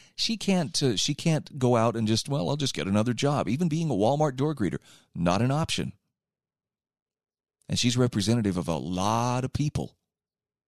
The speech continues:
that, uh, are finding themselves in that situation. So I'm not trying to put a burden on you. I'm just telling you, if we're gonna be decent people, we should probably be aware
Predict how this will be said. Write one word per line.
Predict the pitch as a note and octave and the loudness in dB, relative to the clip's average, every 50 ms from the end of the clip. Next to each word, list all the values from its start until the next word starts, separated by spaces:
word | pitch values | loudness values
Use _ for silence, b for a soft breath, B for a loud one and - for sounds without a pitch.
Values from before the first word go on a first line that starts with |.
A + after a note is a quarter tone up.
| _ _ _ _ _ _ _ _ _ _ _ _ _ _ _ - | _ _ _ _ _ _ _ _ _ _ _ _ _ _ _ -4
that, | F2+ F2 - - - G#2+ | -4 -4 -2 -2 -2 -2
uh, | G2 C#2+ | 0 2
are | F2+ G2 F#2 | 2 0 0
finding | - G#2+ A2 A#2 A#2 A2 | 0 0 0 2 2 2
themselves | G#2 G2 - - G#2+ G2+ G2 G2 | 2 2 2 2 2 0 2 2
in | G#2+ G#2 | 2 2
that | G2+ G2+ F#2+ | 2 0 0
situation. | - - A2+ - - G2+ F#2 G2 A2 A2 - - C2+ - - _ _ _ _ _ _ _ _ _ _ _ _ _ _ _ _ _ _ _ _ _ _ _ _ _ - | -2 -2 -2 -2 -2 0 0 0 0 0 -2 -4 -6 -8 -12 _ _ _ _ _ _ _ _ _ _ _ _ _ _ _ _ _ _ _ _ _ _ _ _ _ -8
So | - - B1 - - - | -6 -6 -6 -6 -6 -2
I'm | - G#2 | 0 2
not | A#2+ C3+ - | 2 2 2
trying | C#3 C#3 B2+ | 2 0 0
to | |
put | - - C#3 A2+ | 2 0 0 0
a | |
burden | - - A#2 A#2+ B2 C3 B2+ | 2 2 2 2 2 2 0
on | A#2+ B2 B2+ | 0 2 2
you. | C#3 D3 D3+ - _ _ | 0 -2 -2 -6 _ _
I'm | - G2 G2+ | -4 -2 0
just | G2 F#2+ - | 0 0 0
telling | - A2 G#2 G2+ G#2 G2+ | 0 0 0 2 2 2
you, | G2 G2 F#2+ - _ _ _ _ _ _ _ _ _ _ _ _ _ _ _ _ _ _ _ _ | 2 0 0 -4 _ _ _ _ _ _ _ _ _ _ _ _ _ _ _ _ _ _ _ _
if | G#2 F#2+ A2 | -4 0 2
we're | A#2+ C3 | 2 2
gonna | C#3+ C#3 B2 | 2 2 2
be | C3 C3 | 0 0
decent | A2 A#2+ B2+ A#2+ - B2+ G#2 - | 0 0 0 0 -2 -4 -4 -2
people, | A#2 A#2 - C#3+ A#2+ | -4 -2 -2 -2 -2
we | G2+ A2 | -2 -2
should | - - F#2+ | -2 -2 -2
probably | - A2 G2 F#2+ G2 F#2+ F2+ E2+ F2 E2+ D#2+ - - | -2 -2 0 0 -2 -4 -4 -4 -4 -4 -4 -6 -8
be | - F#2 E2 D#2+ E2 E2 - - | -8 -6 -6 -4 -6 -6 -4 -4
aware | G#2+ F#2+ F#2 G2 E2 C#2+ B1+ - - | -4 -2 0 -2 -2 -4 -6 -12 -16